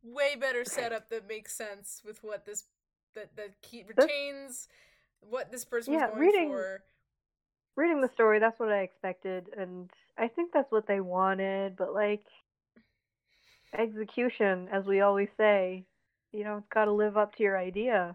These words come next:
Speaker 1: Oh, yeah, totally. And, uh, this, this fic definitely doesn't do that. Like, I don't know.
Speaker 2: Um,
Speaker 1: Also,
Speaker 2: yeah, so
Speaker 1: can
Speaker 2: what are
Speaker 1: I
Speaker 2: your, yes.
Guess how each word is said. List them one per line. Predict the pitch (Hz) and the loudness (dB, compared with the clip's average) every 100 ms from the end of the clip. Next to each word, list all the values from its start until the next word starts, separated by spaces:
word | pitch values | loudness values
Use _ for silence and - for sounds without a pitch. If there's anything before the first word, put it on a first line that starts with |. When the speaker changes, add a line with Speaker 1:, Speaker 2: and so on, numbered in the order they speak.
| - | -8
Speaker 1:
Oh, | 262 269 254 220 | -4 0 0 -2
yeah, | 220 233 226 214 214 | -4 -6 -4 -6 -10
totally. | 247 240 240 220 214 226 - - | -14 -14 -12 -12 -12 -14 -18 -20
And, | 226 220 | -12 -8
uh, | 220 | -6
this, | 240 240 - | -6 -10 -12
this | 262 - | -14 -10
fic | 277 226 | -10 -6
definitely | 226 220 254 254 | -6 -6 -8 -8
doesn't | 247 262 254 | -8 -10 -14
do | 277 294 | -16 -12
that. | 233 226 196 _ 214 220 _ | -10 -10 -12 _ -20 -20 _
Like, | 220 202 | -20 -20
I | 196 196 | -20 -16
don't | 214 | -14
know. | 233 240 214 220 233 | -10 -8 -6 -8 -10
Speaker 2:
Um, | 196 185 180 180 175 - _ _ _ _ _ _ - - | -10 -10 -10 -12 -14 -20 _ _ _ _ _ _ -20 -8
Speaker 1:
Also, | 254 269 370 320 330 | -4 -4 0 0 2
Speaker 2:
yeah, | 330 277 240 | 4 4 4
so | 330 | 2
Speaker 1:
can | |
Speaker 2:
what | 359 | 4
are | |
Speaker 1:
I | 370 | 2
Speaker 2:
your, | 320 320 311 311 302 - _ _ _ _ _ - | 2 0 -4 -6 -6 -8 _ _ _ _ _ -8
yes. | 208 196 | -6 -6